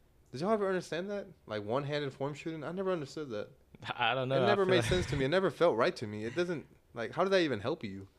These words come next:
Speaker 1: How does that help you mechanic-wise?
Speaker 2: I feel like you're so, it's either, like, two things. Either you're so bad at shooting free throws, like, normally, then you should try a one-hand free throw. Or if you're so good at shooting it one hand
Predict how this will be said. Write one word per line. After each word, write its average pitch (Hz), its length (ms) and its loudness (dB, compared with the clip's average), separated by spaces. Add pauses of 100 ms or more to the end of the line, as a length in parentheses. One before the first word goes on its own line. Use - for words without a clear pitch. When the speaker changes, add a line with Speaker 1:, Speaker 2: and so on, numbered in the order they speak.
(320)
Speaker 1:
How 165 80 -6
does 175 120 -2
that 151 160 0
help 143 220 -4
you 117 240 -8 (120)
mechanic-wise? 101 920 -4 (480)
Speaker 2:
I 147 60 0
feel 143 180 -4
like 101 160 0
you're 113 140 0
so, 107 500 -2
it's 175 220 0
either, 147 160 6
like, 101 160 6
two 120 120 0
things. 95 200 0
Either 110 240 4
you're 135 160 2
so 113 340 4
bad 98 400 6
at 98 80 2
shooting 104 260 2
free 101 200 0
throws, 98 300 2
like, 90 160 4
normally, 127 640 6 (520)
then 92 120 2
you 101 120 2
should - 160 -2
try 95 160 4
a 92 80 2
one-hand 92 320 2
free 95 160 -4
throw. 95 280 -2 (360)
Or 110 520 6 (100)
if 98 180 0
you're 113 140 4
so 113 260 6
good 107 240 6
at 92 80 4
shooting 104 340 4
it 80 100 4
one 113 240 6
hand 101 420 2